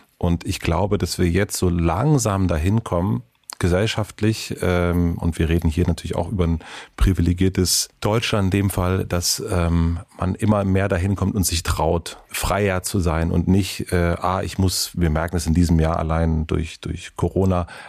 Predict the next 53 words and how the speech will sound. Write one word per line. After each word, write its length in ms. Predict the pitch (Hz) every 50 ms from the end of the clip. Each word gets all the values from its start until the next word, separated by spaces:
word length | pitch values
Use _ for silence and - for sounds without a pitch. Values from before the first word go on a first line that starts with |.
| - _
ach, 100 | - -
ich 120 | 82 -
muss 200 | 101 107 120 -
doch 140 | - 98 82 -
gar 140 | 85 82 85
nicht 140 | 85 76 80
jeden 200 | 82 78 87 80
Tag 240 | - 78 76 -
im 100 | 82 76
Büro 320 | 73 76 73 73 76 78 78
sein. 460 | 73 76 71 71 71 69 69 71 - -
Äh, 120 | - 87 78
wer 100 | 78 82
sagt 280 | 76 82 87 87 - -
das 120 | 92 87 -
denn? 140 | - 76 76
Es 80 | 73
funktioniert 400 | - - 87 - - 90 92 87
doch 100 | 87 80 -
plötzlich 400 | - 85 80 - - 85 78 -
so 200 | - 90 87 87
und 80 | 82
man 140 | 78 80 82
merkt, 240 | 82 82 85 - -
man 100 | 82 82
kann 160 | 82 - 87 85
so, 180 | 82 82 80 - - - - - - - -
man 80 | 87
kann 160 | - - 87
so 100 | 87 85
freier 400 | 80 - - - 85 92 95 95
sein, 220 | 85 90 87 87 90
nach 120 | 85 78
dem 260 | - - 90 85 87
arbeiten, 600 | 85 - 80 82 85 85 85 - 85 85 82 82 92 -
wie 540 | - 156 180 147 127 127 107 98 95 - - 95
es 100 | - -
für 180 | - 87 -
einen 200 | - 85 85 85
selbst 380 | 82 80 85 82 - - - -
richtig 320 | 87 - - - 82 -
ist. 160 | 82 80 -
Was 120 | - 76 -
mich 280 | 98 117 113 - - -
aber 160 | - 101 90 85
bei 120 | 92 92
Ihnen 200 | - 104 113 127
so 120 | 117 113 95
fasziniert, 520 | - - 101 95 - - 101 98 101 -
ist, 200 | 98 92 - -
dass 140 | 92 85 -
Sie 140 | 107 101 90
das 340 | - 95 92 - - -